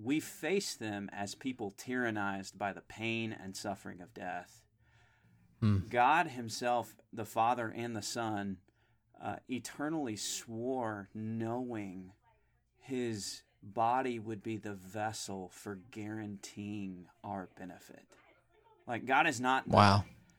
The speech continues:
Speaker 1: the anxious father who,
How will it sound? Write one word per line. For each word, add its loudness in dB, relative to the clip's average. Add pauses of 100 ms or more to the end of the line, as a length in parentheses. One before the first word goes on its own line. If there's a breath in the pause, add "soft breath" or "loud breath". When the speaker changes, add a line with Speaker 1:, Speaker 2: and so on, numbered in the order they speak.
(360 soft breath)
Speaker 1:
the -2
anxious -4
father 2 (180)
who, -2